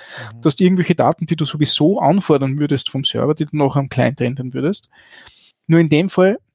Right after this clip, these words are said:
Speaker 2: machst du diesen Rendervorgang bereits am Server, inklusive dieser, dieser Dependencies, die du hast, die, die, wo, wo dir nachher auch egal ist, wie groß diese Dependencies sind, weil du das ja, ja nicht shippen musst,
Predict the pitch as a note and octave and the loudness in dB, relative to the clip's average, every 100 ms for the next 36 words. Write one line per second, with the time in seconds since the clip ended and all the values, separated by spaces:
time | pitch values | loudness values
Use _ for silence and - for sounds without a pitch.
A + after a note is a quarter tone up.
0 | _ _ _ _ _ _ _ _ - D3+ | _ _ _ _ _ _ _ _ -4 0
1 | F3 - G3+ F#3 F3+ E3 F3+ E3 C#3 D#3 | 0 0 -4 0 2 2 0 0 0 2
2 | F#3 - D3+ D#3 D3 C#3+ B2+ A#2+ B2 - | 0 0 0 0 -2 0 0 -2 -6 -6
3 | A#2+ B2 A#3+ _ _ _ _ _ _ _ | -4 -4 -6 _ _ _ _ _ _ _
4 | _ _ _ - G#3 G#3 G#3 F3 F3 D#3+ | _ _ _ -2 0 2 2 0 2 2
5 | D3+ D#3 C#3 - - E3 G#3+ D#3+ B2 B2 | 2 2 -2 -2 0 2 2 0 -2 -4
6 | - A#2 B2+ - C3 - B2 C3+ _ - | -8 -8 -8 -6 -6 -6 -12 -14 _ -20
7 | _ _ _ E3 F3 D3+ D#3 D#3 D3 D#3 | _ _ _ -12 -12 -12 -14 -6 0 0
8 | D3+ C#3+ D#3 C#3+ C#3+ C#3 G#2+ D3 D3 C3+ | 2 2 2 4 4 4 4 2 2 -2
9 | - C#3+ - C3+ - - B2 B2+ - - | -2 -2 -2 -2 -2 -2 -2 -4 -4 0
10 | C3+ D#3 B2+ C3 - B2 B2 - B2+ B2 | 0 0 -2 -4 -8 -10 -12 -12 -8 -6
11 | B2 - G#3+ C#3 D3 F#3+ | -4 -6 -6 -6 -4 -4